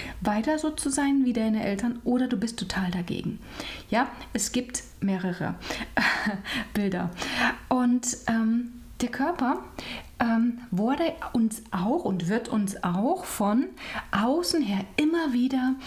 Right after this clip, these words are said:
ähm, gesagt, er ist nicht perfekt. Der Körper braucht, wenn er älter wird,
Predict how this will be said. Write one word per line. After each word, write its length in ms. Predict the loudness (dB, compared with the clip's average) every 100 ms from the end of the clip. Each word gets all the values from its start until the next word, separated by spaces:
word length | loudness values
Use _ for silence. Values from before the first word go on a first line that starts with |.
| -6 -8 0
ähm, 440 | 2 4 2 0 0
gesagt, 400 | 0 0 0 -2 -2
er 200 | -2 0
ist 260 | 0 2 2
nicht 240 | 0 -2
perfekt. 560 | -4 -4 -6 -6 -2 -2
Der 100 | 0
Körper 520 | 2 2 4 2 2 -2 -6
braucht, 440 | -2 0 2 2 0
wenn 100 | -2
er 140 | 0
älter 340 | -2 0 0
wird, 200 | 0 -2